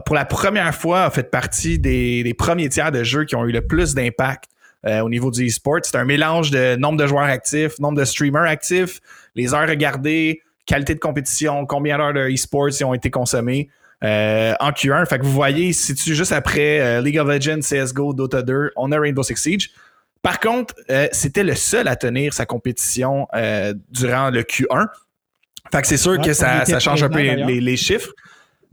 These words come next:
Speaker 1: Devrait peut-être pas être là au niveau de Q deux, Q trois et Q quatre, mais ça reste que le, le, c'est la première fois que ça arrive à Rainbow Six. Le jeu est en constante croissance.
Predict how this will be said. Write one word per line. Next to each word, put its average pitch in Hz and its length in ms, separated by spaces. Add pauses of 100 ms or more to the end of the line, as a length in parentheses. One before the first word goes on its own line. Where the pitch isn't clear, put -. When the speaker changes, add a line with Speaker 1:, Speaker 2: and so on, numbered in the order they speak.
(160)
Speaker 1:
Devrait 127 320
peut-être 160 200
pas 180 140
être 139 200
là 151 220
au 151 60
niveau 135 280
de 131 160
Q 127 180
deux, 147 260
Q - 140
trois 139 360
et 127 60
Q - 140
quatre, - 340
mais 190 500 (840)
ça 143 200
reste 147 380
que 143 340
le, 123 140
le, 123 180
c'est - 120
la 120 100
première 160 400
fois 165 100
que - 40
ça 160 80
arrive 151 180
à 151 60
Rainbow 143 280
Six. 156 260
Le 123 120
jeu 131 100
est 139 100
en 123 100
constante 131 360
croissance. 135 600